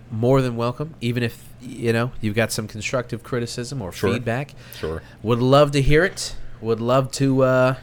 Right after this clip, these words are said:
Speaker 1: not debate you in the comments, but respond
Speaker 2: <laughs>
Speaker 1: later on the actual show. Uh, unless it's something, like, super compelling.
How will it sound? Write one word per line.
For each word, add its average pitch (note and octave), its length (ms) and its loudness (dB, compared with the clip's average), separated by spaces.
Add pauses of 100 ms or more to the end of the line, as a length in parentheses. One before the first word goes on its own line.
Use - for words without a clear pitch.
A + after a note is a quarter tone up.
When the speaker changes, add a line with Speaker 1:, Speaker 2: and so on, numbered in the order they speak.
(300)
Speaker 1:
not B2 340 2 (260)
debate B2 340 -2
you C3 120 -4
in A#2 100 -6
the A#2 60 -6
comments, C3+ 440 0
but A2 340 -2
respond C3 640 6 (200)
Speaker 2:
<laughs> - 80 -2
Speaker 1:
later C3+ 420 2
on A#2 100 -4
the B2 100 0
actual B2 340 -2
show. C#3+ 400 2 (540)
Uh, G#2+ 360 0
unless B3+ 320 4
it's C#3+ 120 -2
something, G2+ 260 -4
like, F#2+ 180 -10
super - 280 -10
compelling. E2+ 520 -16